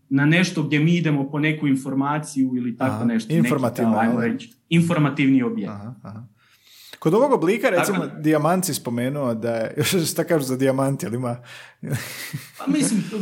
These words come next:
Speaker 1: to je... Sad ne znam ko-, kojom logikom su išli tu u Americi,
Speaker 2: Mhm.
Speaker 1: ali njima to predstavlja opasnost.
Speaker 2: Mhm, mhm. Da, zanimljivo.
Speaker 1: To je, o-, to je osnovni oblik, e,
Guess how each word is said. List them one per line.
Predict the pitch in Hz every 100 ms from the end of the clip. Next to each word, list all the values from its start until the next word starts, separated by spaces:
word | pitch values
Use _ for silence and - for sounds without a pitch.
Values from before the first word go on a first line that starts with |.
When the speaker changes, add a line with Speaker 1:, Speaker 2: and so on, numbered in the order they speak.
| 175 196
Speaker 1:
to | - 226 226
je... | 214 202 180 175 170 - -
Sad | - 190 185
ne | 196
znam | 185 151
ko-, | 185 180 165 143 156 151 151
kojom | 151 190 175 147
logikom | 139 135 156 175 180 - 151
su | 151
išli | 170 170 147 135
tu | 175
u | 156
Americi, | 135 131 214 226 - 226 220
Speaker 2:
Mhm. | -
Speaker 1:
ali | 156 170 170 175 185
njima | 175 196 196
to | 156 180 170
predstavlja | 165 156 156 135 131
opasnost. | 127 110 98 - - - -
Speaker 2:
Mhm, | 104 113 - _ _ _ _
mhm. | 110 101 107 _ _ _ _ _ _ _ _ _ _ _ _ _ -
Da, | 147 151
zanimljivo. | - 127 127
Speaker 1:
To | 143
je, | 127 120 113
o-, | 143 147
to | 135 160
je | 151
osnovni | 160 170 151 147
oblik, | 135 131 147 139
e, | -